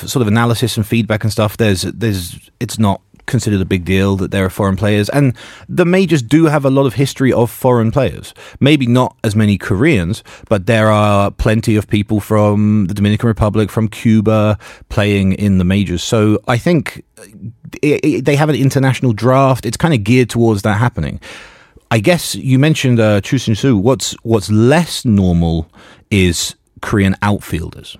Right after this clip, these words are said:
Koreans are still, and, and Asian players, you know, Korean and Japanese players are still very much seen as good pitchers, finesse pitchers. But to have the power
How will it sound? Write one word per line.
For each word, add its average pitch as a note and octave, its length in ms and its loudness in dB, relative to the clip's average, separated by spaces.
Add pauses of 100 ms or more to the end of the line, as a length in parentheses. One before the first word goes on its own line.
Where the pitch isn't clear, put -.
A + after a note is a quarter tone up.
(360)
Koreans D3+ 300 2
are D#3 40 2
still, C3+ 380 2
and, A#2+ 240 0
and C3+ 100 2
Asian D3 260 2
players, C3 220 2
you B2 80 2
know, G2 80 2
Korean C#3 220 0
and B2+ 100 2
Japanese B2 280 -2
players A2+ 200 0
are G2 40 -4
still A2+ 200 0
very A#2 220 2
much A2 180 0
seen G#2+ 240 0
as F#2+ 300 -2 (300)
good G#2 300 0 (200)
pitchers, - 520 -8 (380)
finesse A2 480 -2
pitchers. - 540 -8 (320)
But - 340 0
to C3 80 0
have A2+ 160 0
the G2 80 -10
power A#2+ 480 0